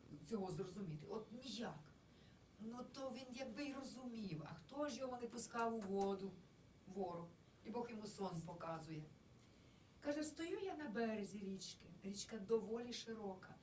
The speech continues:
і мені треба на той берег». І я собі подумав: «Хоч я й гарно плаваю, я не допливу». І тут летить голуб.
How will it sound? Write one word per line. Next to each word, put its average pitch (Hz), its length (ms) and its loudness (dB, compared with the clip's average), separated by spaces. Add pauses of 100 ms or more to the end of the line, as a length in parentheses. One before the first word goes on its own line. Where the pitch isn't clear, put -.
(320)
і 262 100 0
мені 285 260 0
треба 294 500 4
на 294 100 0
той 285 380 4
берег». 185 440 2 (360)
І 196 80 -2
я 233 140 2
собі 226 200 0
подумав: 214 420 0
«Хоч 202 220 0
я 214 80 6
й 196 60 6
гарно 185 340 2
плаваю, 233 480 4
я 226 220 4
не 311 80 0
допливу». 254 600 -2 (1000)
І 247 80 -6
тут 320 260 -4
летить 202 360 0
голуб. 175 480 0